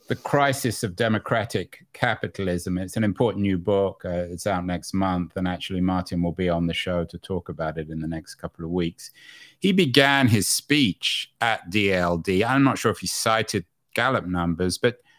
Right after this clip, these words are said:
he suggested that there is a connection between the crisis of democratic capitalism and this rise of unhappiness.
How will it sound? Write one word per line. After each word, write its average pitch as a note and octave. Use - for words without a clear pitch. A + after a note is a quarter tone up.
he G#3+
suggested B2
that A2+
there B2+
is D3+
a D3+
connection B2+
between G2+
the F#2+
crisis A2+
of F2+
democratic G2
capitalism F2+
and F2+
this E2
rise F2+
of E2
unhappiness. D#2+